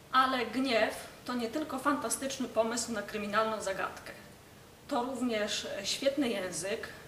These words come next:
genialne dialogi, błyskotliwi bohaterowie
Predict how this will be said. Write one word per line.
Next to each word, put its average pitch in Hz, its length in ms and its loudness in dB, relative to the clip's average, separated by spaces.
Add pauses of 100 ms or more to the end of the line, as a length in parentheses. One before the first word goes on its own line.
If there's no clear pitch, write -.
(260)
genialne 233 560 2
dialogi, 190 720 -2 (480)
błyskotliwi 240 840 -2 (220)
bohaterowie 220 840 -2